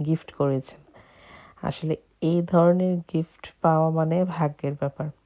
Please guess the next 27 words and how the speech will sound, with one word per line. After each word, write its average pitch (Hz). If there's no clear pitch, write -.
মানে 151
বিদেশে 170
বসে 160
দেশের 175
খাবার 160
কেউ 160
মানে 147
এনে 147
দেয়, 147
গিফট 151
দেয়, 143
এটা 147
তো -
একটা -
অন্যরকম 160
মজার 147
বা 147
অন্যরকম 151
আনন্দের 143
ব্যাপার। 143
আরও 151
অনেক 180
কিছু -
দিয়েছিল, 151
মিষ্টি, 143
পোলার 143
চাল, 147